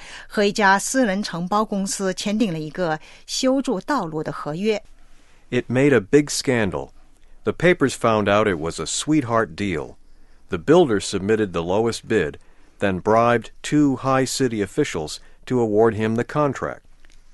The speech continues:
Speaker 1: 他说这件事儿成为一大丑闻，因为报界发现这是见不得人的非法勾当。这个建筑商先是投标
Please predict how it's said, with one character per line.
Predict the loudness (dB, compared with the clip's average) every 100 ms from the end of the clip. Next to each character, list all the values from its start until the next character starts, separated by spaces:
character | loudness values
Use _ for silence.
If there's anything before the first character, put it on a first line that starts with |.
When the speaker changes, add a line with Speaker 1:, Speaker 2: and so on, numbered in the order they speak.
| 0
Speaker 1:
他 | 0
说 | 0 -4
这 | -4 -6
件 | -6
事 | -2 -2
儿 | -2 -6 -18 -10
成 | -6 -4
为 | -4
一 | -4 -2
大 | 0 0 -2
丑 | -10 -10 -10
闻， | -8 -8 -8 -12 -20 -20 -20 -10
因 | 0 2
为 | 2 0
报 | 2 4 4
界 | 2
发 | 0 0
现 | 0 -2 -4 -10
这 | -2
是 | 0 0
见 | 2 2
不 | 2
得 | 0
人 | -2 -2
的 | -2
非 | -2 -2 -2
法 | -4 -6
勾 | -4 -4
当。 | -4 -10 -14 -20 -20 -20 -20 -20 -20 -20 -20 -16
这 | 0 2
个 | 4 4
建 | 4 2
筑 | 0
商 | 0 2 2 0 -6 -4
先 | 4 6
是 | 6
投 | 2 -2 0
标 | 4 4